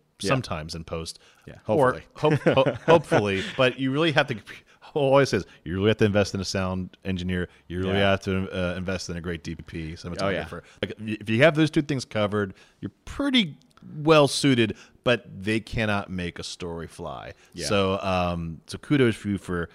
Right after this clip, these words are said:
Speaker 2: uh, for focusing on storytelling, because, um, I feel like your stories are so rich, and they're f-, and, and they're, even in the short one minute ones to, to s-, short form, um,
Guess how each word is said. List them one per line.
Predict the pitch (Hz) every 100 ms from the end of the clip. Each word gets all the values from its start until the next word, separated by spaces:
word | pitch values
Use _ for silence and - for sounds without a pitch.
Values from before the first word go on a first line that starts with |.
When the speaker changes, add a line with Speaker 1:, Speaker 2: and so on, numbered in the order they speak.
| - _ -
Speaker 2:
uh, | 90 85 80 78 78 - _ _ -
for | 95
focusing | - 127 113 - 87
on | 85
storytelling, | - 90 87 - 90 85 82
because, | 87 - 156 120 90 87 - - _ _ -
um, | 95 90 90
I |
feel | 92 127
like |
your | 101
stories | - 127 113 98 - _ -
are | 143 131
so | -
rich, | 98 90 85 - -
and | 101
they're | 95
f-, | 92 - -
and, | 110 110
and | 107
they're, | 101 98 - _ -
even | 156 156
in | 123
the | 110
short | - 117
one | 107 117
minute | 113 110
ones | 104 101 98 95
to, | - 95 90 - - _ -
to | 98
s-, | - 104
short | 113 104
form, | - 95 92 87 - _ _ 101
um, | 95 90 90 87